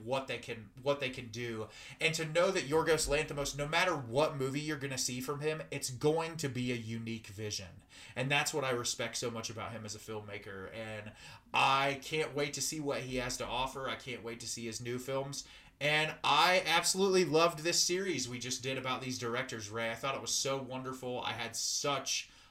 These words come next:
a fun time doing it with you. Uh, I think that it'll be cool. Maybe sometime next year we can do another segment of these where we pick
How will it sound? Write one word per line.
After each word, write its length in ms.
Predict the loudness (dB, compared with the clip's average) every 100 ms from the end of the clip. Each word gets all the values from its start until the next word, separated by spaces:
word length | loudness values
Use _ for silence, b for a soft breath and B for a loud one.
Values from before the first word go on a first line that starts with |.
| B
a 80 | -4
fun 320 | 0 0 0
time 260 | -2 -2 -2
doing 320 | -4 -4 -4 -6
it 120 | -10
with 160 | -10
you. 300 | -8 -6 -4 -6
Uh, 220 | -6 -6 -6
I 120 | -8
think 300 | -8 -8 -6
that 140 | -6 -4
it'll 160 | -4
be 160 | -4 -8
cool. 500 | -8 -6 -2 -4 -4 B B B
Maybe 280 | -2 -2 0
sometime 500 | 0 -2 -2 -2 0
next 300 | -2 0 -2
year 180 | -2 -4
we 140 | -4
can 180 | -6 -6
do 260 | -4 -2
another 460 | -2 -4 -6 -6 -4
segment 460 | -2 -2 -2 -6 -6
of 100 | -4
these 280 | -4 -4
where 140 | -4 -4
we 120 | -6
pick 380 | -6 -8 -8